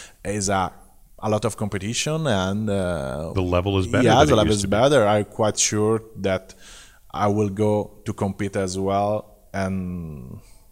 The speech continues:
Speaker 2: But
Speaker 1: if
Speaker 2: you
Speaker 1: I
Speaker 2: know, ten years now, you
Speaker 1: Yeah.
Speaker 2: have been on top. I think you won Neiman, what was the first time?
Speaker 1: Two thousand and six.
Speaker 2: Okay, I was gonna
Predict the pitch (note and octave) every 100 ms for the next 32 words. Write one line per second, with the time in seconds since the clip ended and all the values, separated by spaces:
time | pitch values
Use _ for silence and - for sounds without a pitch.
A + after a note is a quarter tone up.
0 | _ - - A#2 A2 G#2+ G#2 - - -
1 | - - - C#3 D3 C3 G2 D#2 C2+ -
2 | - - - - G2 G2+ F#2+ F#2+ F2+ E2
3 | D#2+ - - - - - E2 D#2+ - -
4 | - E2+ - G2+ - F#2+ F#2+ F2+ F2+ F#2
5 | F2+ E2+ E2+ E2 - G#2+ A2+ G2+ - A#2
6 | A#2 A2 G#2 G2 - F2 - - - G2+
7 | F#2 E2 A#2+